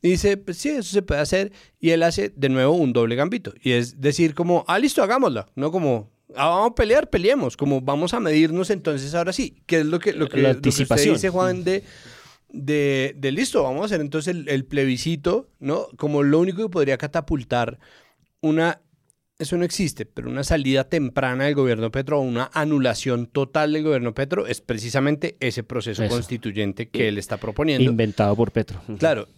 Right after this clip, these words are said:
Speaker 1: Y, o, por el otro lado, lo que hace es, pone eso, y de inmediato el gobierno Petro dice, "Uy,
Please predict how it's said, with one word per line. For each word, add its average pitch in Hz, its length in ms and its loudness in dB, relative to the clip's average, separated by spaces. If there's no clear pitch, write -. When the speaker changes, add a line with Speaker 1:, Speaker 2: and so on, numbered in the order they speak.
Speaker 1:
Y, 180 260 -2
o, 208 420 4
por 160 140 2
el 147 80 4
otro 151 220 0
lado, 190 220 4
lo 196 140 0
que 160 100 -2
hace 151 400 0
es, - 260 -10
pone 156 400 0
eso, 190 280 -6
y 147 80 -2
de 143 120 4
inmediato 127 400 0
el 147 80 -2
gobierno 123 400 2
Petro 139 300 -4
dice, 147 380 2
"Uy, 120 580 -8